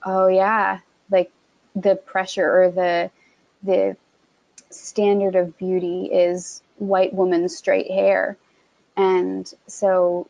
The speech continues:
the relationship to one's hair as a Black woman is this incredibly fraught and difficult and emblematic thing. And the fact that they use that as kind of, like, the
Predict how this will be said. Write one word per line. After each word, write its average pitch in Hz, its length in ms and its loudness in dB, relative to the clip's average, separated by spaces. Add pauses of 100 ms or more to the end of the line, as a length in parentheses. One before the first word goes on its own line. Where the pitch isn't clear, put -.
the 190 140 0
relationship 185 640 0
to 202 100 -6
one's 196 460 -4
hair 208 460 -2
as 196 140 -6
a 196 40 -6
Black 202 300 -4
woman 202 280 -4
is 196 200 -10
this - 440 -8 (480)
incredibly 190 880 -4 (240)
fraught - 460 -2
and 196 160 -6
difficult 190 560 0
and 175 360 -4 (140)
emblematic 185 720 -2
thing. 220 400 -6 (640)
And 196 360 4
the 190 160 0
fact 190 260 -4
that 190 160 -4
they 185 480 -2 (340)
use 208 600 2 (100)
that 196 640 -2 (120)
as 180 360 -2
kind 185 280 -2
of, 175 120 -4
like, 175 260 -6
the 180 340 -6